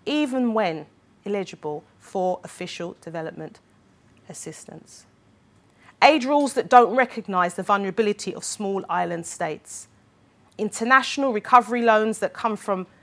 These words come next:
come with extortionate interest rates. Trade terms that continue to exploit their countries. Historic debts that won't be written off,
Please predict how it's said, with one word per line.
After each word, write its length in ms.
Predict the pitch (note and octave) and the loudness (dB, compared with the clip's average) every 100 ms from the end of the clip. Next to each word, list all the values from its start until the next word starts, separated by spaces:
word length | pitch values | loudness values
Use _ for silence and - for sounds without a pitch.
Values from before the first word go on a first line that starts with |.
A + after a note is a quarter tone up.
| _ | _
come 320 | - A#3 G#3+ | 2 4 4
with 480 | A3+ B3+ E3 - - - | 2 2 2 -4 -20 -14
extortionate 800 | G3 - - C4 A3+ - E3+ - - | -12 -10 -4 -2 -2 -4 -8 -8 -8
interest 460 | G3+ - E3+ - | -8 -8 -10 -8
rates. 520 | D3+ D3 - - - - _ _ _ _ _ _ _ _ _ _ _ - | -8 -8 -10 -16 -16 -18 _ _ _ _ _ _ _ _ _ _ _ -6
Trade 380 | - C4+ C#4+ | 6 6 6
terms 480 | - C#4 A#3 A3+ A3+ | 0 6 8 6 4
that 140 | A3 - | -4 -6
continue 760 | A3+ G#3+ - C#4+ C4 F#3+ D#3 - | -6 -6 -2 0 2 0 -4 -8
to 120 | - A3 | -6 -6
exploit 760 | - - A3+ G3 D#3 - - - | -6 -10 -4 -2 -2 -6 -20 -12
their 380 | E3+ F#3 F3+ F#3 | -4 0 0 -4
countries. 680 | - F#3+ F#3 - D3 D3 - - _ _ _ _ _ _ _ _ _ _ _ _ - | -6 -8 -8 -12 -12 -12 -16 -20 _ _ _ _ _ _ _ _ _ _ _ _ -6
Historic 760 | A3+ - - C4+ B3+ B3 - - | -4 -2 6 8 8 6 -4 0
debts 420 | A#3+ G#3 - - | 2 2 0 -8
that 280 | G3 - - | -2 -2 -2
won't 480 | F3 A3 A3 D3 - | 6 8 8 4 -10
be 120 | G#3 | -8
written 380 | F#3+ F#3+ - F3+ | -6 -8 -6 -4
off, 380 | E3 D#3 - | -4 -4 -10